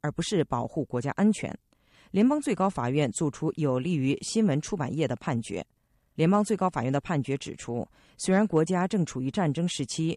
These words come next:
《纽约时报》公开的材料本属于机密文件，但是美国法律和宪法第一修正案的导向非常明确，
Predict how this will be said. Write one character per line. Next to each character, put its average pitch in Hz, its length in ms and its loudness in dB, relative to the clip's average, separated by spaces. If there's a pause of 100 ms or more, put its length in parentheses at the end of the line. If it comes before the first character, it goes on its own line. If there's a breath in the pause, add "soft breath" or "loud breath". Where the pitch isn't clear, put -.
《纽 170 220 2
约 262 120 4
时 160 180 -2
报》 156 240 4
公 240 180 2
开 233 160 -2
的 196 120 2
材 120 200 -2
料 135 300 2
本 147 160 2
属 123 160 -6
于 120 120 -6
机 196 200 2
密 190 140 4
文 110 200 -2
件， 165 240 0 (400 soft breath)
但 233 140 0
是 220 180 0
美 180 160 2
国 262 140 0
法 123 320 -2
律 170 160 0
和 180 160 -2
宪 190 300 0
法 123 260 0
第 233 180 0
一 269 60 4
修 247 180 -2
正 220 140 0
案 170 100 0
的 135 120 0
导 120 240 -2
向 139 240 0
非 170 120 0
常 143 160 -2
明 120 240 0
确， 151 240 -2